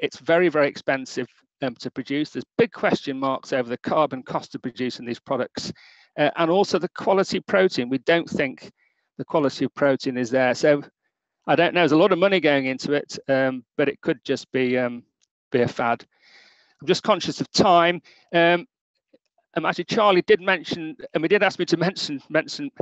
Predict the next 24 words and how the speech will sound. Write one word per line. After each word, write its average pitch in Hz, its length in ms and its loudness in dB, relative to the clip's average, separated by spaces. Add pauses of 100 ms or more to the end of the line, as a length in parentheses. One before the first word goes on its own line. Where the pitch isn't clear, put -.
(180)
mention 147 480 -2
Brexit. 156 540 0 (400)
This 175 160 0
was 143 100 4
actually, 143 380 2 (180)
um, 131 420 0
you 147 120 -6
know, 127 120 0
before 131 320 -4
Christmas. 139 540 -2
He 147 160 2
asked 139 180 -2
me 139 60 -2
to 135 100 -4
speak, 147 380 0
and 135 260 -4
obviously 139 360 -2
Brexit - 440 -4
was, 135 280 -2
uh, 135 180 2
was 135 160 -2
a 135 60 0
big 147 200 0
thing. 139 280 -2